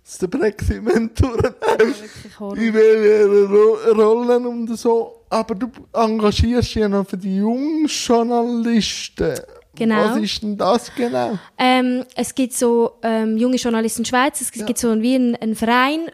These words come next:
Speaker 2: wo sich einsetzt für junge Journeys und ich bin dort im Fall seit sechzehn oder so dabei. Weil
Speaker 1: Und
Speaker 2: ich
Speaker 1: machst
Speaker 2: find's
Speaker 1: Kommunikation,
Speaker 2: wichtig.
Speaker 1: oder?
Speaker 2: Ähm, jetzt nicht mehr.
Speaker 1: Ah, okay.
Speaker 2: Mittlerweile nicht mehr, aber ich habe lange dort mitgeholfen an einem Anlass, der heisst Journalismus jetzt.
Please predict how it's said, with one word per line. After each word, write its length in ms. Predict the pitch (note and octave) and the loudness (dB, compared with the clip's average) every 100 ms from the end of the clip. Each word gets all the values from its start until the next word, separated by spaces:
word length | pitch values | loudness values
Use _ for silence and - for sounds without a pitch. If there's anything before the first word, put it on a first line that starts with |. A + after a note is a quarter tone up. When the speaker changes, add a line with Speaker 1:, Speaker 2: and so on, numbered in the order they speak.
| _ | _
Speaker 2:
wo 140 | A3 A#3+ | -8 -8
sich 200 | B3 - | -6 -4
einsetzt 460 | D4+ E4 D#4 - | -4 -2 -4 -4
für 80 | - | -8
junge 260 | B3+ B3+ B3 | -2 0 0
Journeys 460 | A#3 C#4+ D4+ D#4 - | 0 -4 -4 -4 -4
und 160 | A#3+ | -4
ich 100 | C4 - | -2 -2
bin 80 | |
dort 180 | - A3+ | -2 -2
im 60 | A3 | -4
Fall 180 | A3 G#3 | -4 -2
seit 220 | A#3 - | -4 -4
sechzehn 460 | G#3 - - F#3+ | -6 -4 -4 -2
oder 160 | G#3 G#3 | -2 -4
so 180 | - G#3+ | -2 0
dabei. 380 | G#3 G3 G3 - - - - - | 0 -2 -4 -6 -12 -20 -16 -2
Weil 200 | A#3+ A#3+ | 0 2
Speaker 1:
Und 40 | |
Speaker 2:
ich 60 | F3+ | 2
Speaker 1:
machst 140 | F#3 | 2
Speaker 2:
find's 180 | C4 A#3 | 0 0
Speaker 1:
Kommunikation, 920 | F#3+ F3 F#3 - F3 A3 F3+ F#3 E3+ E3+ | 0 2 -2 -2 -2 0 2 2 0 -4
Speaker 2:
wichtig. 80 | F3 | -6
Speaker 1:
oder? 20 | - - B3 | -8 -6 -2
Speaker 2:
Ähm, 260 | B3 B3+ B3+ | 0 -2 -2
jetzt 340 | C#4 C#4+ C4 | -2 -2 0
nicht 140 | B3 D#4+ | 0 0
mehr. 80 | G#4+ | 0
Speaker 1:
Ah, 160 | A3+ A3+ | 0 0
okay. 320 | A3 F3+ C#3 - - - - - | -2 -6 -8 -12 -20 -20 -8 2
Speaker 2:
Mittlerweile 500 | C4 B3+ C4+ B3 A3+ | 2 2 -4 -2 2
nicht 200 | A#3 C4+ | 2 2
mehr, 140 | E4 - | -2 -6
aber 560 | A#3 A#3 C4 C#4 C#4 C#4 - | -2 -2 0 -2 -2 -6 -10
ich 160 | A3+ | -6
habe 140 | A#3+ A3+ | -2 0
lange 420 | A3 A3 A#3 B3 | 0 0 0 0
dort 280 | A#3 A3 - | -2 -2 -2
mitgeholfen 800 | A3+ A#3+ - B3+ B3+ - B3+ B3 - - | -2 -2 -2 -2 -2 -2 0 0 -4 -4
an 180 | G#3+ | -2
einem 140 | G#3+ F3+ | 0 0
Anlass, 360 | G#3 A3+ A3 | 0 0 -2
der 120 | - G#3 | -2 -2
heisst 200 | G3+ - | -2 -4
Journalismus 600 | G#3+ G#3 G#3+ - G#3 A3 | -2 0 -2 -2 -2 0
jetzt. 440 | C#4 - - | -2 -4 -12